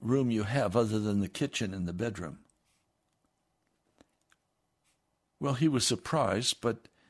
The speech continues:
the man said, "Well, there's the attic. It's an unfinished attic.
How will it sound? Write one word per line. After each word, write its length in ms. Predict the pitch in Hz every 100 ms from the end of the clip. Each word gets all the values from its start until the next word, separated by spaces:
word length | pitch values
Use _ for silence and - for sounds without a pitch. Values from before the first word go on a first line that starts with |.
| _ _ _
the 120 | 123
man 300 | 127 131 123
said, 340 | - 131 113 - _ _ _ _ _ _ _ _ _ _ _ _ _ _ _ _ _ -
"Well, 460 | 151 147 160 202 185 _ _ 113 101 -
there's 220 | 117 131
the 200 | 120 110
attic. 520 | 147 170 113 165 - - _ _ _ _ _ _ _ _ _ _ _ _ _ _ _ _ _ _ _ _ _ _ _ _ _ -
It's 160 | -
an 120 | 135 117
unfinished 600 | 127 101 123 143 104 -
attic. 500 | 92 82 104 -